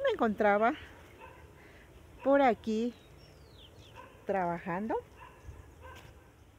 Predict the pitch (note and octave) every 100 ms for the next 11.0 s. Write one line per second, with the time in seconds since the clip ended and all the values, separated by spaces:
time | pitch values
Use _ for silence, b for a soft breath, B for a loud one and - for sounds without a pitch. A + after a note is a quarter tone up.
0 | - - - B - D#4 C#5 C#5+ B4+ -
1 | A#3 F4 G#4+ F4 C#4 A3+ A3 A3+ A#3 A3
2 | F#3 F3 F3+ F3+ A3+ A#3+ F#3 D#3+ D3+ -
3 | C4 A#4+ - - - - - - B B
4 | B B - - G4+ G#4 G4+ F#4+ C#4+ C4+
5 | B3 A3+ A3+ A#3 G#3+ - - - - -
6 | - - - - - - G3+ F#3+ F3+ E3
7 | - A#3+ D4+ F4 F4 - C4+ D4 E4+ E4
8 | D4 G#3 G#3+ G#3+ G#3+ F3+ E3+ E3 D#3 E3
9 | F#3 G3+ G#3 G#3 B B B B B -
10 | - F3 E3+ - - F3 E3 D#3+ D3